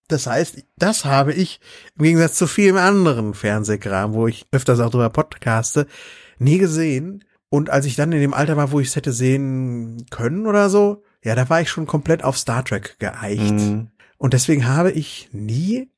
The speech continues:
Speaker 1: Aktenzeichen gesehen.
Speaker 2: Also für uns war's ein Event, Sebastian. Also ich, ganz anders, ne? Also Aktenzeichen fängt an.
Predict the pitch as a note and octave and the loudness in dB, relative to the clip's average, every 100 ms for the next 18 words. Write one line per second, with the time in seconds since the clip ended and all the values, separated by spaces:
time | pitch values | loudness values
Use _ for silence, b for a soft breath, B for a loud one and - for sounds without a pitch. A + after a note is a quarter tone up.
0 | - E3+ - C#3+ - G#2 G2+ G#2 G2+ G2 | -8 -6 -2 0 2 0 -2 -6 -8 -8
1 | F#2+ G2 G2+ C3 F3+ b b b B2+ G#2+ | -6 -4 -2 -2 -2 b b b -2 0
2 | B2 D3 F3 - D#3+ - C#3+ A2 A2 F#2+ | 2 2 2 4 2 0 -4 0 0 -2
3 | F2+ - _ _ _ - F#2 F#2 - F#2+ | -10 -18 _ _ _ -14 -8 -8 -10 -14
4 | F#2 G#2+ G2 G#2 G#2+ A2 A#2 - C3 E3+ | -14 -12 -8 -8 -8 -10 -16 -6 -4 -4
5 | G#2 F#2+ D#2 - A2+ B2 A2 B2+ - - | -8 -12 -12 -10 -8 -6 -4 -4 -4 -4
6 | - G#3 A3+ A#3 A3+ G#3 A3+ A#3 F#3+ F#3+ | -4 2 4 6 2 0 0 0 4 6
7 | G3+ G3+ G#3 G3+ | 6 4 2 -2